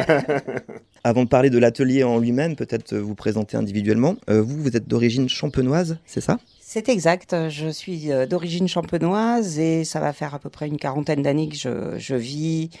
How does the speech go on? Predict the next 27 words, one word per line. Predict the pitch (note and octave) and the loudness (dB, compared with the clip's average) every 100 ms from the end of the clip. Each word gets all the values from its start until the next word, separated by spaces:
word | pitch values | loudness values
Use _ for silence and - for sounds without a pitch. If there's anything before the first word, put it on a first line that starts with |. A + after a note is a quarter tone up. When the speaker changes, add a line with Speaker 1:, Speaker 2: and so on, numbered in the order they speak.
| - - | -20 -8
Speaker 3:
en | - | -6
Picardie. | C3+ C3+ A#2 B2 F3 - | -6 -4 -4 -4 -8 -8
Trente | - F#3 F#3 | -2 -2 0
ans | G#3 F#3+ F3 | 2 0 0
à | |
Frénois-le-Luat. | D3+ - D#3 D3 C#3+ C#3 D#3+ C4 - _ _ _ _ - - - | -4 -6 -4 -4 -4 -4 -6 -8 -14 _ _ _ _ -20 -20 -8
J'ai | - | -6
fait | E3 E3+ | -2 0
les | D3 | 0
beaux-arts, | D3 C#3 F3 B3+ C#4+ | 0 0 2 2 2
hein. | F3+ E3+ F#3 - - - - - | 2 0 -6 -18 -20 -20 -14 -2
Et, | E3 D#3+ D#3 D3 D3 | 0 2 2 2 2
euh, | C3+ C3+ C3 B2+ | 0 0 -2 -4
bah, | B2 C3+ | -4 -4
après | C#3 - | -4 -2
avoir | C#3 C#3+ | -2 -2
élevé | C#3+ C3 | -4 -2
mes | D3+ C#3 | -2 0
enfants, | C#3 B2 - F3+ | -2 -4 -4 -4
je | F3 C3+ | -4 -6
suis | - C#3+ | -10 -14
devenue | C3+ C#3+ C#3 | -10 -8 -8
prof. | - G#3 D4 - | -4 -4 -4 -2
Euh, | D#3+ D3+ D3 D3 C#3+ C#3+ C#3+ | -2 0 -2 -2 -4 -8 -12
je | |
suis | B2 - | -16 -12
intervenue | G3 F3+ E3+ D#3+ E3 | -8 -6 -4 -2 -4